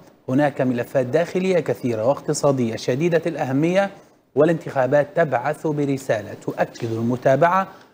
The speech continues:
وعدم الاتكال أن الأمور ستدار بعيدًا عن اهتمامات المواطن". أنا بس بدعو حضراتكم إن في حلقة لأحمد موسى أول امبارح، كانت النهاردة تلتاشر، الحلقة كانت يوم حداشر، نفس الكلام اللي قاله عمرو حمزاوي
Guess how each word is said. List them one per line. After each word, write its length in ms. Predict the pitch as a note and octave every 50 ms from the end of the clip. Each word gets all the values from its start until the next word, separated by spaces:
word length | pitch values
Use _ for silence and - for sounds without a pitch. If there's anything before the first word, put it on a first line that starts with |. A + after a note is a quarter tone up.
| _ _ -
وعدم 340 | G#2+ - C#3 D#3 E3+ F3 F3
الاتكال 600 | E3 D#3+ D3 - - D3+ C#3 - D3 C#3 D3 D#3
أن 200 | - D3+ C#3 C3
الأمور 400 | B2+ A#2 - B2 C3 C3 C3 C3
ستدار 520 | - - B2+ - - A#2+ A#2+ A#2+ B2 A#2 A2
بعيدًا 440 | A2 A2+ G#2+ B2+ C#3+ D#3 D3 E3
عن 260 | E3 D#3 C#3+ B2+ A#2+ A#2
اهتمامات 600 | G#2 - - A#2+ A2 A2 G#2+ A2+ A2+ A2+ - C3+
المواطن". 460 | A#2 G#2+ G#2 F#2+ G2 G2+ - - A2 - - - - - _ - E3+
أنا 120 | F3+ F#3
بس 220 | F#3 G#3+ - - A#3
بدعو 260 | A3 A#3+ G#3+ A3+ -
حضراتكم 560 | - D#3+ D3 D3+ F3 F3 - - - F3+ F3
إن 160 | D#3+ D3+ D3
في 160 | C#3+ - D3
حلقة 280 | C#3 - E3 D#3 D3 C#3+
لأحمد 400 | C3 C#3+ C#3 - C#3+ C3+ A#2+ B2
موسى 260 | C3+ D3 C3+ - - -
أول 220 | D#3 C3+ C3 B2
امبارح، 360 | A#2+ A#2 A#2+ C#3 C#3+ - - -
كانت 240 | - C3 C3+ C3 -
النهاردة 300 | C#3 C#3 C3+ C3 B2+ B2+
تلتاشر، 540 | - A#2 A#2 A2+ - - C3 C3+ - F#3 G3+ - - - _ _ _ _ _ -
الحلقة 300 | B2 - - D3+ C#3 C3
كانت 340 | A#2+ - C#3 C3 B2 - -
يوم 120 | C#3+ C3 - -
حداشر، 320 | C3 A#2 A2 G#2+ - - - _ _ _ _ _ _ _ _ -
نفس 240 | D3+ E3+ E3 - -
الكلام 400 | C3 - - C3 C3 C#3 C3+ B2+
اللي 180 | A#2 A#2 A#2+ B2
قاله 280 | - C#3 C3 A#2+ A#2
عمرو 220 | A#2 B2+ C3 B2+ -
حمزاوي 560 | - - B2+ A#2+ A#2 C#3+ D3 D3 D3+ D#3